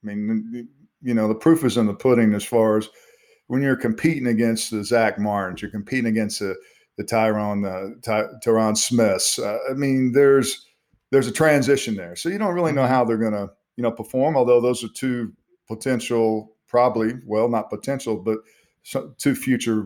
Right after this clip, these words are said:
Speaker 1: Pro Football Hall of Famers. But so I think that Neville Gallimore adds a lot of depth, and really to that whole core of defensive line that they already had, I, I'm really excited to see what he can do, because as we studied the guy, I mean, he's very, he's a big dude. He doesn't,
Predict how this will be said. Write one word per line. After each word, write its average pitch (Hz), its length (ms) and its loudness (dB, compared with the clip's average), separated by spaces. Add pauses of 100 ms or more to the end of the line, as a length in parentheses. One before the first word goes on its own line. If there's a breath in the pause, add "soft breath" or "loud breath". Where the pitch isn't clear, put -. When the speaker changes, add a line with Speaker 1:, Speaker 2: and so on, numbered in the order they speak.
Speaker 1:
Pro 123 160 4
Football 101 300 0
Hall 95 180 -2
of - 80 -14
Famers. 131 560 -2
But 120 160 4 (400 soft breath)
so 160 180 4
I 160 180 4
think 185 340 -2
that 151 80 0
Neville 135 320 2
Gallimore 127 520 0
adds 127 280 -2
a 123 40 0
lot 113 280 0
of 101 120 -6
depth, 120 440 -2 (240)
and 120 280 -2
really 147 340 0 (320)
to 139 100 -4
that 120 200 0
whole 139 340 0
core 151 420 2
of 110 120 -4
defensive 113 440 -6
line 131 260 -2
that 117 160 -6
they 107 80 -4
already 101 240 -4
had, 123 360 -2 (1080 soft breath)
I, 123 160 -2
I'm 139 240 -2
really 175 180 2
excited 143 460 4
to 117 80 -2
see 127 260 -2
what 120 420 2
he 123 140 -4
can 98 240 -10
do, 104 300 -6
because 113 560 -2 (340)
as 117 140 -2
we 156 100 4
studied 151 440 4
the 120 60 0
guy, 113 340 2
I - 20 0
mean, 113 160 -2
he's 107 140 -4
very, 127 460 0
he's 113 140 -6
a 107 60 -10
big 127 280 -4
dude. 120 220 0
He 120 60 -4
doesn't, 127 440 -2